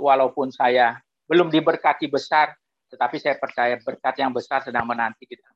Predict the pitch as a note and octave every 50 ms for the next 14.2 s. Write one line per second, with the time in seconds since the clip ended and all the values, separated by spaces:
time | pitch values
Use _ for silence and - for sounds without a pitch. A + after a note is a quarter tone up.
0 | _ _ _ A#2 A2+ - A#2+ A2+ G#2+ - - A#2 A2 G#2+ G2 G2+ _ _ _ _
1 | _ _ _ _ _ _ _ _ _ _ _ _ _ _ - C3+ C#3 D3+ E3+ F#3+
2 | F#3+ - F3 D3+ D#3 D3+ C#3+ C3 E3 E3+ E3 - _ _ _ _ _ _ _ _
3 | _ _ _ _ _ _ _ _ _ _ _ _ - C#3 - - - D#3+ D#3 D#3+
4 | D3+ E3 F3 E3+ F3 - E3 D#3 D3+ D#3 D#3+ D#3+ - D#3+ D3+ B2+ - - D#3+ -
5 | _ C3+ C#3 C#3 C3+ C3+ C#3 C#3+ C#3+ C#3+ D3 - - D#3 C#3 C3+ C#3+ C#3 C3+ C3
6 | B2+ B2+ C3+ C3 B2+ C3 C3+ C3 B2+ B2+ C#3 C3+ C3+ C3 B2+ B2+ - - C3+ C#3
7 | D3+ D#3+ D#3 D#3+ D#3+ D#3 _ - A#2+ A#2+ B2 B2 B2 A#2 A#2+ A#2+ A#2+ B2+ B2 B2
8 | B2 A#2 - - - _ B2+ - - C3 A2+ - - B2+ - _ _ _ _ _
9 | _ _ _ _ _ - B2 B2 B2 B2 B2+ B2 A#2+ B2 B2+ B2 B2 B2 B2 A#2+
10 | - B2 A#2+ - - A#2+ A#2+ B2 B2 B2+ C3+ C#3 C3+ C3+ C#3+ _ _ _ _ _
11 | _ _ _ _ _ _ _ _ _ _ _ _ _ _ _ _ _ _ _ _
12 | _ _ _ _ - B2+ - F3+ E3 D#3 D3+ D#3+ F3+ F3+ F3+ F3 D#3 D3+ - E3
13 | D#3+ D3 - G3+ G3+ - E3+ D#3+ D3+ - D3+ C#3+ D3 D3 - D3+ D3 C#3+ C3+ C#3
14 | C#3+ D#3 D#3+ D#3+